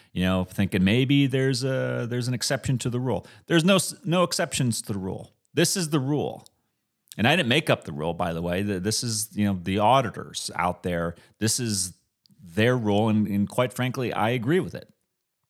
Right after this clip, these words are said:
It doesn't matter whether or not you host data, customer data, s-, to be specific. It doesn't matter if you have remote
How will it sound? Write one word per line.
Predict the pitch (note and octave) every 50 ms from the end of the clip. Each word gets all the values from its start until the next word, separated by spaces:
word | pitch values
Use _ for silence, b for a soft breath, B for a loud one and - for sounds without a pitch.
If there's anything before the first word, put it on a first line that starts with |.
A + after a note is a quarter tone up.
| _ _ _ _ B B B B B B B B B B _
It | - A#2+ - - - -
doesn't | C3 C#3 D3 C#3+ G3 F3 -
matter | - A2+ A#2 B2 B2+ C3 C3 B2+ B2
whether | G#2 A2+ A#2 A2+ B2 A#2+ A#2
or | A#2
not | A2 G#2 G2+ G#2 - -
you | G2+ G#2 G#2+
host | G#2+ - - A2+ A#2+ C3 - - - - - - _ _ _ _ _ _ _ _ _ _ _ _ _ _ _ _ _ _
data, | - B2+ C3 A2+ E2 D2+ - - - _ _ _ _ _ _ _ _ _ _ _ _ _ _ _ _ _ _ _ _ _ _ _ _ _ _ _ _ _ _ _ _ -
customer | - C#3+ C#3+ - - - A2+ F#2+ F2
data, | E2+ - F#2 F2 E2 - -
s-, | - - - - _ _ -
to | - G#2+
be | F#2+ A2
specific. | G#2 - - A#2 G#2+ - - C3 - - - - - - - _
It | - G#2+ F#2+ - _ -
doesn't | C3 C#3 C#3+ C#3+ E3 - -
matter | A#2 A#2+ C3+ C#3 C3 A#2 - - - C#2 - _ _ _ _ _ _ _ _ _ _ _ _ _ _ _ _
if | - A2+ - -
you | C#3 C#3
have | A#2 B2 A2+ G#2 F2+ G2+
remote | G#2 F#2+ F#2+ G2+ A2+ C3 D#3 D3+ - - - -